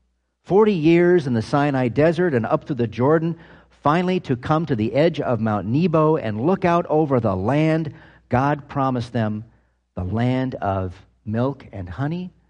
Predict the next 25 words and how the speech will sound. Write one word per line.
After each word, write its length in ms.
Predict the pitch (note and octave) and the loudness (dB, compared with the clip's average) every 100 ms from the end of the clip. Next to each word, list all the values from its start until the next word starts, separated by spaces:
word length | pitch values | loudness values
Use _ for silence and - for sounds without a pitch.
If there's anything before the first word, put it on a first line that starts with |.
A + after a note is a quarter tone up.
| _ _ _ - | _ _ _ -8
a 80 | G#2 | -2
land 460 | B2 D3 D#3 D#3+ | 2 2 2 2
of 160 | A#2 - | 0 -4
cool 560 | - D#3+ E3 E3 E3 - _ _ - | -6 -2 0 -2 -4 -12 _ _ -4
running 400 | B2+ D3 D3+ C3+ | -2 0 -2 -4
streams 640 | - B2 C3 C3 C3 A#2+ | -8 -6 -2 -2 -4 -6
of 260 | - G2+ | -8 -8
water. 480 | F#2+ G2+ G2 F2 D2+ - _ _ _ _ _ _ _ _ _ _ _ _ _ | -4 -2 -2 -4 -10 -18 _ _ _ _ _ _ _ _ _ _ _ _ _
Except 640 | F#2+ - - F3+ - - - | -10 -10 -4 -4 -4 -12 -10
the 140 | G#2+ F2+ | -4 -2
land 420 | G2+ B2+ C#3 C#3+ | 0 0 0 -2
was 180 | G2 F#2+ | -6 -4
already 600 | A2+ C3+ B2+ A#2+ B2 B2 | 0 0 2 0 0 -2
inhabited. 760 | G#2 F2+ A#2 B2 A2+ - - - _ _ _ _ _ _ _ _ _ _ _ _ _ _ _ | -6 -4 -2 0 -2 -4 -6 -10 _ _ _ _ _ _ _ _ _ _ _ _ _ _ _
It's 220 | - A#2+ | -2 -2
not 220 | B2+ B2+ D#3 | 2 2 4
as 100 | E3 | 2
if 160 | - | 0
God 320 | E3 D#3+ F3+ | 2 4 2
brought 300 | D#3 E3 E3+ | 2 2 2
Israel 460 | D#3+ E3+ C#3 C3+ D3 | 2 2 2 2 2
to 120 | C#3+ | 0
some 320 | A#2+ C#3 C#3 B2 | 0 2 2 2
uninhabited 720 | C#3+ F3+ D#3 E3 E3 E3+ D#3+ | 2 2 4 4 4 0 0
paradise 640 | F3+ E3 B2+ G2 G#2+ A#2 | 4 4 4 2 0 -4